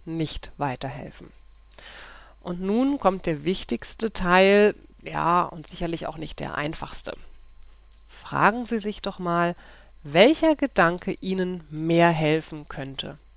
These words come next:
welcher Ihnen gut tun würde. Hier entwickelt sich dann ein innerer Dialog mit dem Ziel, einen Gedanken zu formulieren, der Ihnen Kraft gibt. Beispiel,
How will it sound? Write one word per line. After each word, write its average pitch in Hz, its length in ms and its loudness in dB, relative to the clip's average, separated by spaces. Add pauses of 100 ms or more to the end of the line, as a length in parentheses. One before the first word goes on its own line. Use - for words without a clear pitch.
(380)
welcher 214 240 0
Ihnen 214 200 -4
gut 233 200 -6
tun 175 340 -6
würde. 147 340 -6 (1080)
Hier 226 200 2
entwickelt 190 460 -4
sich - 220 -6
dann 160 240 -2
ein 156 340 -8
innerer 160 580 -2 (120)
Dialog 156 680 -4 (340)
mit 151 140 -10
dem 143 220 -6
Ziel, 254 720 0
einen 160 340 -6
Gedanken 220 600 -2
zu - 120 -8
formulieren, 175 840 -6 (420)
der 196 120 2
Ihnen 233 260 -2
Kraft - 500 -6
gibt. - 360 -12 (720)
Beispiel, 240 560 -2